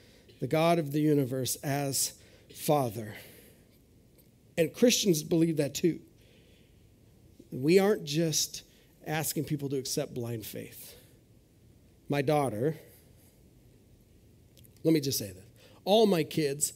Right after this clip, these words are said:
hate anything tomato except pizza sauce, ketchup, and salsa for some reason. I'm like, "That's the most tomato," but they eat that. But they won't eat tomato soup.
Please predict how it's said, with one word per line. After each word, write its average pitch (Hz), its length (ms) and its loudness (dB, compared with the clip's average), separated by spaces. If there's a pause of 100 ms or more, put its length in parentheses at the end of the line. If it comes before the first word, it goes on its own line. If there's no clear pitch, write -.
(520)
hate 190 480 4
anything 240 580 6
tomato 170 760 2 (1400)
except 175 800 2 (180)
pizza 240 460 2
sauce, 202 800 -2
ketchup, 175 720 0
and 151 160 -2
salsa 156 500 -4
for 123 140 -14
some 113 240 -12
reason. 95 240 -14 (220)
I'm 165 80 -4
like, 113 120 -10
"That's 214 220 -2
the 131 140 -4
most 131 520 -2
tomato," 101 580 -10 (600)
but 151 140 -2
they 151 100 4
eat 190 360 6
that. 117 280 -4 (1000)
But 160 100 2
they 165 100 6
won't 165 260 6
eat 135 420 -4
tomato 135 480 0
soup. 269 580 0